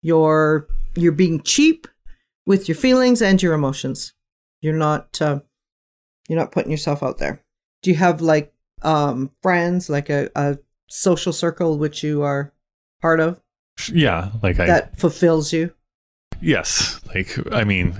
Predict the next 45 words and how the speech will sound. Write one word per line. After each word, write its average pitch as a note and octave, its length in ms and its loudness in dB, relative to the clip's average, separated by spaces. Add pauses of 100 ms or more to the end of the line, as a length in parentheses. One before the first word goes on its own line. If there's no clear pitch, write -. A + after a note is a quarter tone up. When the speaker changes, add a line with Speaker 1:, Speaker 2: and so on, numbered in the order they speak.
(180)
Speaker 2:
uh, G#2 400 -2
f-, - 180 -6
uh, F2 300 2
I F#2 100 -4
guess, F2 240 -6
like, F2+ 140 0
friendship G2 520 -2
wise, E2+ 440 -2
that F2 160 -4
sort E2+ 180 -4
of E2+ 80 -8
thing. E2 200 -2
Yes, - 380 -8
Speaker 1:
'Cause A3 200 0
this C#4 200 2
says, C4 280 2
this B3 260 2
is A3 120 -4
a - 20 -14
card G#3 220 2
of, E3+ 100 -8
like, E3 220 0
family. A#2+ 640 -4
Speaker 2:
Mm-hmm. G2 100 -20 (680)
Speaker 1:
Um, F3+ 260 2
uh, - 80 0
do F3+ 180 0
you F3+ 120 4
want D3+ 460 0
to G#3+ 120 4
have A3 220 0
children? C#4 480 -2
Speaker 2:
Yes, B2+ 340 2
is C#3 140 2
the G#2+ 80 0
quick - 260 0
answer F2 320 0
to F2+ 140 -2
that. E2+ 240 2
I've F2+ 100 4
always F2+ 240 4
wanted F2+ 280 0
to F#2+ 80 0
have E2 280 -2
children. E2+ 500 -2